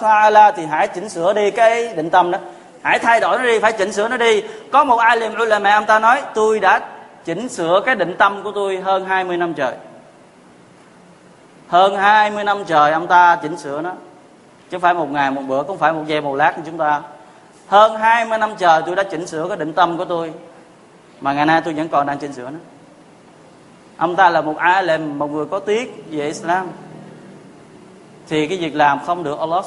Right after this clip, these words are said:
Ta'ala chấp nhận nếu như nó không ikhlas vì Allah Ta'ala.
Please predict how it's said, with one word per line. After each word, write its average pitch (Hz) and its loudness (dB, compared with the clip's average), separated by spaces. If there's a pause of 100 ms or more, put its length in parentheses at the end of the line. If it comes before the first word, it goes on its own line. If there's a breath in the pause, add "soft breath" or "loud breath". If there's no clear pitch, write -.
Ta'ala 165 2
chấp 165 -6
nhận 135 -6
nếu 226 -6
như 208 -8
nó 175 -4
không 165 -2
ikhlas 165 -4
vì 139 -10
Allah 131 -8 (200)
Ta'ala. 123 -8